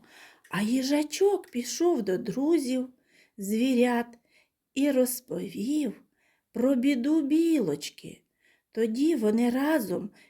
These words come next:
пішли, назбирали дуже багато горішків, шишок і принесли все білочки, подарували їй. Білочка каже: «Дякую вам, друзі, за, за турботу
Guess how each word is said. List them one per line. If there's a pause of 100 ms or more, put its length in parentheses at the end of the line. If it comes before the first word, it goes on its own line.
(120)
пішли, (300)
назбирали
дуже
багато (420)
горішків, (200)
шишок (300)
і
принесли
все
білочки, (200)
подарували
їй. (580)
Білочка
каже: (240)
«Дякую
вам,
друзі,
за,
за
турботу